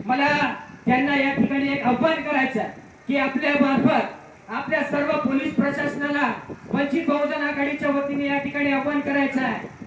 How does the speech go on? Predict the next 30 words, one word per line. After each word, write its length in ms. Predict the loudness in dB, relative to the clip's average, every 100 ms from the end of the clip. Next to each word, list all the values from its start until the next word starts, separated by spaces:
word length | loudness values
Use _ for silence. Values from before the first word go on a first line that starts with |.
| -4
या 200 | 2 6
मुख्य 320 | 6 6 4 2
अधिकाऱ्याला 500 | 2 2 2 2 2
आम्ही 240 | 2 4
निवेदन 420 | 4 4 4 4
देणार 280 | 4 4 4
आहोत 600 | 6 4 2 -4 -4 -4
आणि 200 | -2 4
या 180 | 4 6
मुख्य 300 | 4 4 4
अधिकाऱ्याला 560 | 4 4 2 2 2 2
केवळ 420 | 2 6 6 6 2 -4 -14 -4
आम्ही 260 | 2 4 4
या 100 | 4
ठिकाणी 420 | 4 4 2 2
निवेदन 360 | 4 4 6 6
देणार 260 | 6 4 4
नाही, 260 | 4 2 -2 -8 -14 -2
तर 120 | 2 4
या 200 | 4 2
मुख्य 280 | 0 0 0
अधिकाऱ्याला 680 | 2 0 0 0 2 0 -2 -6 -2
या 140 | 0 4
पूर्ण 260 | 6 6 4 2
शहरातल्या 640 | 2 2 2 0 2 2 0 -2 -12 -16 -16 -2
संपूर्ण 480 | -2 2 4 6 6 4 2 -4 -4
मुख्य 320 | -2 0 2 2
रस्त्यामध्ये 680 | 2 2 2 4 4 4 2 -6 -14 -6
फिरवण्याचं 580 | -2 0 0 0 2 0
आणि 380 | 0 2 2